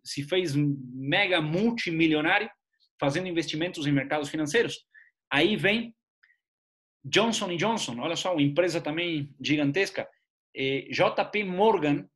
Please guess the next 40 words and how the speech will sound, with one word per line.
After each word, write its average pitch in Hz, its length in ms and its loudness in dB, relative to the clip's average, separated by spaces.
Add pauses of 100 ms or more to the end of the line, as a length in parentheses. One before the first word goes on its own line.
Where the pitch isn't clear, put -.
(100)
que 139 80 0
é 143 80 4
a 165 60 4
empresa 147 640 0
financeira, 143 420 -2
o 139 40 2
banco 160 480 0
nos 127 120 -8
Estados 147 220 -2
Unidos, 170 340 -2 (560)
ExxonMobil 185 920 2 (100)
Corporation, 175 680 0
que 147 140 -4
é 147 60 2
a 156 80 2
indústria 151 400 -2
de 135 80 -8
petróleo 170 440 2
e - 20 4
energia, 165 520 2 (600)
Bank 233 420 4
of 208 160 0
America, 170 560 2
que 160 120 -2
é 170 60 6
um 170 80 0
dos 143 120 -4
bancos 160 360 -4
mais 151 300 0
grandes 151 320 0
aí 156 120 4
também 160 200 -2
nos 160 100 -2
Estados 165 240 2
Unidos, 202 440 0 (580)
e 185 220 4
essas 277 420 4
empresas 220 540 -2
estão 226 280 -2
atrás 233 520 -2